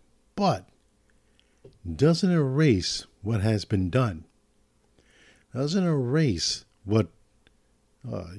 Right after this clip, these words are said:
you do with the Freedom of Information Act. Take your sweet time in doing that. It doesn't erase that, uh, Lawrence Smith Fields and Brenda Rawls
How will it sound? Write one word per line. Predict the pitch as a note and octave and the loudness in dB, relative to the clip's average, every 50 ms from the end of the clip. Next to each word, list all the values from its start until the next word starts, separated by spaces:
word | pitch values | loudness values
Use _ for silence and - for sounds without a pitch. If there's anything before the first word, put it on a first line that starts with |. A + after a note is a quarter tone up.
| G#2+ | -12
you | - G#2 A#2 C#3 C#3 | -6 -2 -2 -2 -2
do | A2+ G#2 C3+ C#3 C#3 | 0 2 2 2 2
with | C3 B2 A2 | 2 0 -4
the | - | -6
Freedom | - - C3+ C#3 C3 C3+ B2+ A#2+ | -8 -4 -2 0 0 0 0 0
of | A2+ A2+ | 0 2
Information | B2+ C3+ C#3 B2 - A#2+ A#2+ C3 C#3 B2 - A#2 G2 | 2 0 0 -2 -2 0 0 0 0 0 0 -2 -2
Act. | F#2+ F#2+ D#2+ - - - - - - - - _ _ _ _ _ _ _ - - | -2 -6 -8 -12 -16 -20 -20 -20 -20 -20 -20 _ _ _ _ _ _ _ -20 -20
Take | - - - - | -20 -20 -10 -8
your | C3 | -8
sweet | - - - C#3+ C#3 B2 - | -8 -4 -2 -2 -2 -2 -2
time | - B2 B2+ C3 C3 A#2+ | -4 -2 0 0 0 0
in | G#2+ G2+ F#2 | 0 0 2
doing | A2+ A#2+ A#2 A2 G2 | 2 2 4 2 2
that. | F#2+ A2+ G#2 D2 - - _ _ - - - - - - - | 0 -2 -4 -4 -8 -12 _ _ -20 -20 -20 -20 -20 -8 -4
It | G#2+ F#2+ E2+ | -4 -4 0
doesn't | D#2+ A#2+ C#3+ D#3 - F3+ E3 | 2 2 2 2 2 2 2
erase | D#3 C3 A2 F#2+ G2 B2 D3+ D3 A2+ F2+ E2+ - - - - - _ _ _ _ _ G2+ | 2 2 0 0 0 2 2 2 2 0 -2 -4 -4 -6 -8 -12 _ _ _ _ _ -4
that, | F#2 A2 G#2+ G2+ F2+ - _ _ _ _ _ _ _ _ _ _ _ _ _ _ - | 0 2 2 2 0 -4 _ _ _ _ _ _ _ _ _ _ _ _ _ _ -20
uh, | G2 - E2+ D#2+ - A#2 C3 _ _ _ _ _ _ _ _ _ - _ _ _ _ _ _ _ _ - | -16 -16 -16 -18 -18 -20 -20 _ _ _ _ _ _ _ _ _ -20 _ _ _ _ _ _ _ _ -8
Lawrence | F#2 F#2+ B2 C#3+ D3 C#3+ D3 C#3 - | -2 0 2 2 4 4 2 2 0
Smith | - - C3+ C3+ B2 - - | -2 0 0 0 0 0 -6
Fields | - - A#2 C3 C3 B2+ A#2 G#2+ F#2+ E2+ F#2 | -2 0 2 2 4 4 2 2 0 0 0
and | G2 F#2 F2+ E2+ - _ _ _ _ _ _ _ | 0 0 0 -2 -4 _ _ _ _ _ _ _
Brenda | D#2+ E2+ B2+ D3 D3 C#3 C#3 | -2 2 2 2 4 2 2
Rawls | B2+ A#2 B2+ C3+ C3 B2 A2+ G#2 G2 F#2+ F2 - - | 2 2 2 2 2 0 0 0 -2 -2 -6 -8 -14